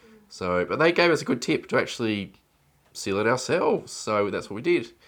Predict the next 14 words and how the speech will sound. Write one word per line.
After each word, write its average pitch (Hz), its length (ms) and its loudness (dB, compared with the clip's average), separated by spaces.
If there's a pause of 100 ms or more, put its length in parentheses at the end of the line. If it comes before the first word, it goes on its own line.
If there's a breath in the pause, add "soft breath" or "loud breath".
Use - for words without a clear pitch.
(520 soft breath)
Um, 95 500 0
and 95 120 -6
it 95 80 -4
cost - 280 -6
us 98 180 -2
twenty-three 104 460 -6
dollars 90 300 -2
instead 80 240 -10
of 73 100 -10
six - 200 -18
hundred. 67 300 -14 (720)
Yes, - 520 -2 (200)
good 117 200 0
tips. - 480 2